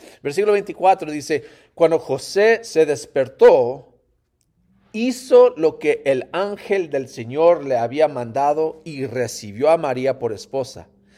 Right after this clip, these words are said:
Pero no tuvo relaciones conyugales con ella hasta que dio a luz un hijo,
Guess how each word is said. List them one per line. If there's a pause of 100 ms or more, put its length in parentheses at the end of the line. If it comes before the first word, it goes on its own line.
(240)
Pero
no
tuvo
relaciones
conyugales
con
ella
hasta
que
dio
a
luz
un
hijo,